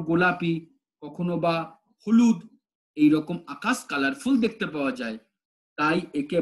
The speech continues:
বলা হয়ে থাকে অরোরা বা মেরুপ্রভা।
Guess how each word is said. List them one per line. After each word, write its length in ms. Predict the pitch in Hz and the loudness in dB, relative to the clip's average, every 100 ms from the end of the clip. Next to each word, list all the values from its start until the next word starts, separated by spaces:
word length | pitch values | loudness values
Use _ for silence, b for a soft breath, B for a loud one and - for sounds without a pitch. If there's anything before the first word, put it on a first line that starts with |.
| 127 | 0
বলা 180 | 127 156 | 0 0
হয়ে 160 | 156 165 175 | -2 -4 -4
থাকে 220 | 180 262 349 - - _ _ _ _ _ _ | 2 2 2 -4 -20 _ _ _ _ _ _
অরোরা 380 | 156 160 151 123 110 _ _ - | -4 2 2 0 -6 _ _ -6
বা 80 | 190 269 - 143 | -2 -2 -2 2
মেরুপ্রভা। 640 | 143 143 - 143 135 | 2 2 -2 -4 -2